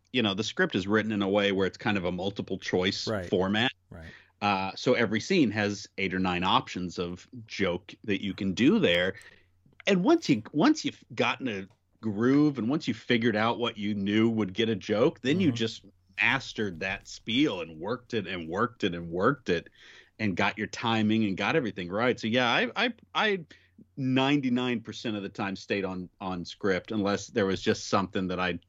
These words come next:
Speaker 1: just wanted to mess with people. You know, if I,
Speaker 2: <laughs>
Speaker 1: if I knew there was somebody that was like, "Oh, I've been, I've been on this ride a hundred times. It's always the same stupid jokes."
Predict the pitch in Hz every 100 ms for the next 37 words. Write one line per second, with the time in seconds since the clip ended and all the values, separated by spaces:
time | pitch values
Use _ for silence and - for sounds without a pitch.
0 | _ - 110 - - - 92 92 90 80
1 | 87 80 - - - - 92 85 - -
2 | 78 - 82 87 85 - - 104 90 85
3 | 92 107 113 113 117 190 - 156 139 139
4 | 147 180 185 156 - - 135 135 135 131
5 | 135 127 127 113 _ _ 156 160 139 143
6 | 120 - 147 151 135 127 117 127 117 131
7 | 120 - 156 107 98 _ 175 147 117 -
8 | - 170 143 143 - 160 131 117 139 104
9 | -